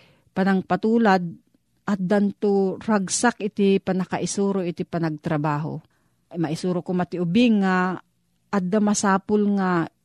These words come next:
itulong iti tunggal maysa iti pagimbagan iti kagimungan. Daytoy manen ti linteg ti universo. Ar-aramiden ti Dios ti trabaho na,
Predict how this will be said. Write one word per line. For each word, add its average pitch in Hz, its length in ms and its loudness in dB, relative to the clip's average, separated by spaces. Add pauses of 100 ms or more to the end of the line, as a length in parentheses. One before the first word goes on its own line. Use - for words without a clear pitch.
itulong 240 720 2
iti 202 160 0
tunggal 196 480 0
maysa 180 560 -2 (640)
iti 185 640 2 (240)
pagimbagan 175 720 0
iti 165 240 -8
kagimungan. 156 880 -2 (800)
Daytoy 226 320 2
manen 240 400 4
ti 220 80 0
linteg 196 480 0
ti 175 160 -4
universo. 165 720 -2 (720)
Ar-aramiden 196 800 4
ti 196 80 0
Dios 202 320 0
ti 185 80 -4
trabaho 175 560 0
na, 185 240 0